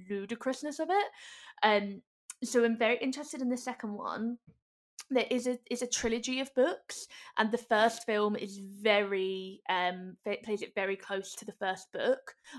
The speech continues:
I have not read the books. They're a series of Polish books, but I do know what happens in the second book. And based on this trailer, it looks like they are taking some of it, but not all of it. Because at the end of the first film,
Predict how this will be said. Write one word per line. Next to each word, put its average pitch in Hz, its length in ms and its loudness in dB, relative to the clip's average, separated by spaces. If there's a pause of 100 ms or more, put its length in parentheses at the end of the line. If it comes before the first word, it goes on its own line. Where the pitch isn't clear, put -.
I 202 100 4
have 208 160 -4
not 214 220 -2
read 190 160 -2
the 185 80 -20
books. - 260 -6
They're 196 140 -6
a - 20 -10
series 196 320 -8
of - 120 -16
Polish 196 440 -10
books, - 400 -10
but - 160 0
I 196 120 0
do 196 200 -4
know 190 260 -4
what 185 240 -4
happens 240 380 -6
in 254 80 -2
the 269 80 -2
second 277 400 -8
book. 339 320 -4 (440)
And 214 160 -2 (100)
based 262 340 -4
on 311 140 -8
this 311 240 -10
trailer, 277 680 -4 (420)
it - 160 0
looks 233 680 2
like 226 480 -4
they 214 220 0
are 208 140 0
taking 208 560 -6
some 214 340 -2
of 226 100 -2
it, 294 200 2 (100)
but - 180 -6
not 196 360 -4 (480)
all 202 240 4
of - 100 -10
it. - 140 -10 (920)
Because 220 680 -2
at 226 140 -2
the 233 160 -10
end 208 240 -2
of 214 120 -8
the 214 80 -6
first 196 480 -4
film, 190 500 -6